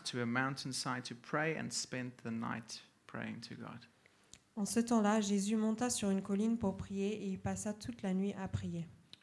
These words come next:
Speaker 1: Isn't that such a picture of seeking intimacy?
Speaker 2: C'est une vraie image de, de cette volonté de rechercher de l'intimité.
Speaker 1: And that's the Son of God. That's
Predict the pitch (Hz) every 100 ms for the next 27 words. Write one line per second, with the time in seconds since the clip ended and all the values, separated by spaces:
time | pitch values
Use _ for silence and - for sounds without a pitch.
0 | - 147 156 147 135 - 117 - 160 147
1 | 143 120 - - 151 151 131 120 135 139
2 | 127 - 107 113 - - - - - 208
3 | 190 190 185 202 214 202 208 208 196 190
4 | 180 175 175 175 196 185 196 196 196 208
5 | 185 196 202 - 202 196 190 185 190 185
6 | 180 - - - _ _ 117 120 139 -
7 | - - - - _ - - 135 120 -
8 | 131 127 110 107 - - _ _ - 113
9 | 113 - - -